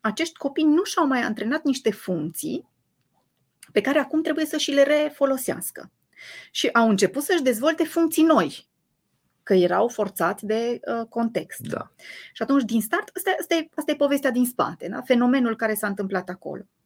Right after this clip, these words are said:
Speaker 1: Ma, ce putem face noi în povestea asta este, unu, să înțelegem că această generație nu a pierdut startul în viața profesională, că nu s-a întâmplat, ci doar au crescut într-un context de viață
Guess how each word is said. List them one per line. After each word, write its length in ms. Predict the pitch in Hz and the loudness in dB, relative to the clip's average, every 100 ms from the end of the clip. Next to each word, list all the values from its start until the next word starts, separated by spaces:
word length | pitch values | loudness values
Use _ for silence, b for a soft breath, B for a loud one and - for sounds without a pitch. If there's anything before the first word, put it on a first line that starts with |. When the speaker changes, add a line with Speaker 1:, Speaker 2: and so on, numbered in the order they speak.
| B B B B | B B B B
Speaker 1:
Ma, 140 | 196 | -2
ce 160 | 190 320 | 0 0
putem 280 | 330 330 | 2 2
face 300 | 254 269 269 226 | 2 0 0 0
noi 360 | 190 226 196 | 2 2 0
în 100 | 165 | -2
povestea 460 | 160 170 180 180 185 | -4 -2 -2 -2 -6
asta 180 | 214 - | -6 -6
este, 200 | 269 254 | -4 0
unu, 180 | 269 247 | 0 0
să 140 | 220 | -2
înțelegem 600 | 190 202 214 190 196 185 | -4 -2 -2 0 0 0
că 320 | 185 175 160 196 - _ | -2 -4 -4 -8 -16 _
această 300 | - 196 220 | -12 -8 -2
generație 360 | 202 196 214 208 | 2 2 0 0
nu 300 | 208 254 226 | 2 2 0
a 180 | 185 170 | -2 -4
pierdut 500 | - 175 156 190 190 | -2 0 0 2 2
startul 640 | - - 175 165 160 151 | 0 -4 -4 -2 -2 -2
în 220 | 143 147 147 | 0 -2 0
viața 320 | 180 175 165 | 0 0 -4
profesională, 920 | - 147 151 - 143 151 220 185 117 | -8 -10 -8 -6 -6 -2 0 0 -4
că 140 | - | -6
nu 160 | 160 214 | -4 -2
s-a 120 | 214 | -2
întâmplat, 400 | 175 165 170 190 - | -6 -6 -4 -4 -4
ci 100 | 160 | -10
doar 460 | 131 156 233 277 - | -4 0 0 -2 -8
au 220 | 170 - - | -16 -16 -12
crescut 380 | 151 151 240 | -12 -8 -6
într-un 300 | 254 226 175 | -4 -2 -2
context 440 | 160 156 147 196 160 | -2 -4 -2 -2 -2
de 80 | 151 | -4
viață 540 | 147 - - - 330 | -6 -10 -10 -10 -10